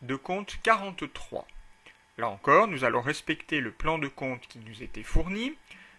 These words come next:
Nous allons donc enregistrer dans le compte quatre cent trente et un Sécurité sociale le montant total relatif à la C S G, R D S, maladie veuvage et vieillesse, mille trois cent vingt euros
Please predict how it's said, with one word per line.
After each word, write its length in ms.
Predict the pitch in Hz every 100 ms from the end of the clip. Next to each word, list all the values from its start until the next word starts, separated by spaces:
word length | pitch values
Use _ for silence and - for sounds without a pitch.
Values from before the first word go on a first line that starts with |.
| -
Nous 160 | 147 170
allons 200 | 180 180
donc 240 | 175 170
enregistrer 960 | 160 156 151 151 - - - 147 131 -
dans 160 | -
le 100 | 117
compte 300 | 120 - 120
quatre 180 | 127 190
cent 200 | - 180
trente 300 | 165 160 147
et 100 | 151
un 160 | 143 135
Sécurité 640 | - 139 - 120 127 127
sociale 720 | 120 - - - 127 180 247 254 - - - _ -
le 180 | 151
montant 640 | 196 190 175 - 170 160 135 _ -
total 720 | 202 196 - 175 156 139 110 - _ -
relatif 840 | 131 160 160 - 156 143 - - - -
à 80 | 185
la 140 | 196
C 220 | 180 -
S 180 | 160 156
G, 580 | 143 139 143 151 143 135 - -
R 180 | 156
D 180 | 147 151
S, 460 | 143 135 - - -
maladie 400 | 147 175 175 156
veuvage 540 | 147 143 131 127 120 104
et 60 |
vieillesse, 760 | 95 113 139 208 247 - - - _ -
mille 220 | 127 135
trois 220 | - -
cent 280 | 123 - 123
vingt 260 | 117 127 - -
euros 360 | 120 110 110